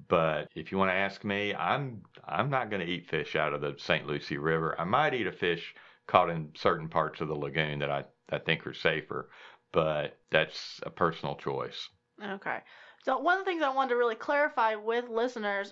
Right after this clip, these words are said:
Speaker 2: because when we put this story on our Facebook page a couple times end of last week and over the weekend,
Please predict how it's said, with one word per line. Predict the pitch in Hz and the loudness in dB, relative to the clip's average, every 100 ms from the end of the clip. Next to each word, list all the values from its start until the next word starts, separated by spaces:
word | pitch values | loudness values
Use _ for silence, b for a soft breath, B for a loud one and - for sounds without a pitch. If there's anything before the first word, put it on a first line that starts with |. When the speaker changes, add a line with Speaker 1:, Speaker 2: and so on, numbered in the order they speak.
| - | -6
Speaker 2:
because | 220 226 214 | -2 -2 -2
when | 214 | -4
we | 208 | -2
put | 277 277 | -4 -2
this | 262 | -2
story | - 233 | 2 2
on | 220 | 2
our | 220 | 0
Facebook | 220 233 233 226 | 0 -2 -2 -4
page | 233 208 196 196 | -2 -2 -2 -4
a | 202 | -4
couple | 214 202 | -2 -4
times | 202 196 196 - | -2 -4 -4 -4
end | 214 | 0
of | 208 | 0
last | 196 220 | 0 -4
week | 214 | -4
and | 202 | -4
over | 190 | -2
the | 202 | 0
weekend, | 269 285 240 | -2 0 -2